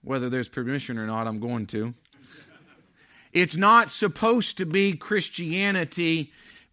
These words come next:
based on our terms. This is how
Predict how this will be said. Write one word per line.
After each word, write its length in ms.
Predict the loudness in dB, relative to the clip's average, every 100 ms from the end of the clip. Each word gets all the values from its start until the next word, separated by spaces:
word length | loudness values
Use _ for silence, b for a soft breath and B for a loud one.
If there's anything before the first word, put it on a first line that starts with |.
| 0
based 420 | 2 2 0 -2
on 440 | 0 2 2 0 b b _
our 480 | 4 6 6 4 0
terms. 920 | -2 -2 -2 -4 -10 -16 -14 -14 -16 _ _ b b b 2
This 320 | 4 4 2
is 160 | -2
how 480 | 2 6 8 6 2